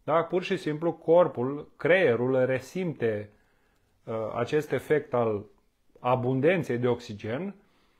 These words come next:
și se droghează. Da? Te droghezi cu oxigen, deci n-ai nevoie de alcool, n-ai nevoie de, uh,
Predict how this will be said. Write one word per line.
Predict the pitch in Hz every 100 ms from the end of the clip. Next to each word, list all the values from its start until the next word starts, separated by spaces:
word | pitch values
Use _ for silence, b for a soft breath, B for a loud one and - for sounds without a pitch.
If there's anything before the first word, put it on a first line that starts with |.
| b b -
și | - - 185 190 185 180 - _ _ _ _ _ _ _ _ _ _
se | _ 185
droghează. | 185 208 185 101 95 - _
Da? | 135 170 - -
Te | 180 180
droghezi | 180 165 214 214
cu | 180
oxigen, | 170 165 139 117 117
deci | 143
n-ai | 175 175
nevoie | 143 147
de | 123
alcool, | 110 110 156 139
n-ai | 143
nevoie | 135 117 123 113
de, | 107 98 98 _ _ _ _
uh, | -